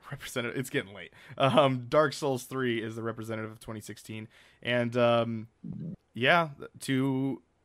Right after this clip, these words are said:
top tier games sitting up in the, the rest of 'em, and how they will compare to the rest is for a later show. So we will see how they do against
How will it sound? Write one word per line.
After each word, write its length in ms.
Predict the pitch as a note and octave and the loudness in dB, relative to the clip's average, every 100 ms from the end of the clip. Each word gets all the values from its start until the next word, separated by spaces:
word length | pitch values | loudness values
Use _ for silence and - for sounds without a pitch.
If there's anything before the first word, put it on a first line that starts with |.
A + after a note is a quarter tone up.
| _ _ _ - | _ _ _ -2
top 260 | C#3 C3 | 0 0
tier 180 | - C#3+ | 0 -2
games 440 | C3+ C#3 C#3 C3 - | 0 -2 -2 -6 -14
sitting 400 | - - C3 C3 | -10 -6 -4 -2
up 200 | C3 - | -2 -2
in 320 | C3 B2+ B2+ | -4 -4 -2
the, 280 | B2+ B2 B2 | 2 2 2
the 120 | A#2+ | 0
rest 300 | B2+ C#3 - | 2 2 0
of 80 | B2 | -4
'em, 120 | B2 | -2
and 100 | A2+ | -2
how 260 | A#2 C#3+ C#3 | 0 0 2
they 120 | C#3 | 0
will 140 | C#3 | 0
compare 420 | C3+ B2 C#3 C#3+ | -4 -6 0 0
to 180 | C3+ C#3 | 0 -2
the 100 | B2 | -2
rest 400 | A#2+ A#2+ A2+ - _ _ _ _ _ - | 2 2 0 -8 _ _ _ _ _ -6
is 600 | A#2+ B2 B2 A#2+ A2+ - | 2 4 4 2 -2 -12
for 220 | - C3 | -6 -4
a 60 | A#2+ | 0
later 260 | B2 A#2 | 0 -2
show. 440 | A2+ - A2 G2+ G2+ | -2 -2 -2 -4 -10
So 180 | - A2 | -12 -6
we 140 | A2 B2+ | -2 -2
will 80 | |
see 400 | B2 - B2+ A#2+ | -2 -4 0 0
how 200 | A2+ A2+ | 0 0
they 140 | A2 A2 | -2 -2
do 280 | A2+ A2+ A2 | -4 -4 -4
against 440 | A2 A2 G#2+ - | -6 -10 -12 -18